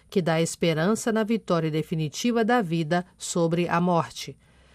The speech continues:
Nos dias da sua última Páscoa, encontramos Jesus totalmente imerso na oração. Ele reza de forma dramática no jardim do Getsemane,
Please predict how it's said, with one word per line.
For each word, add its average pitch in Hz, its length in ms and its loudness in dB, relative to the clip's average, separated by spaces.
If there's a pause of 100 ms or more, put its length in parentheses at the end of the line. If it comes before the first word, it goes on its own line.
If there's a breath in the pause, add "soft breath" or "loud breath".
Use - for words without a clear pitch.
(140 soft breath)
Nos 208 220 8
dias 185 320 6
da 170 140 2
sua 165 260 0
última 165 460 2
Páscoa, 175 560 2 (260 loud breath)
encontramos 247 680 4
Jesus 185 500 2
totalmente 220 680 4
imerso 175 520 2
na 175 120 2
oração. 180 560 0 (380 soft breath)
Ele 208 200 6
reza 196 440 6
de 170 120 0
forma 180 380 2
dramática 175 640 2
no 160 140 0
jardim 151 480 0
do 175 140 0
Getsemane, 165 880 2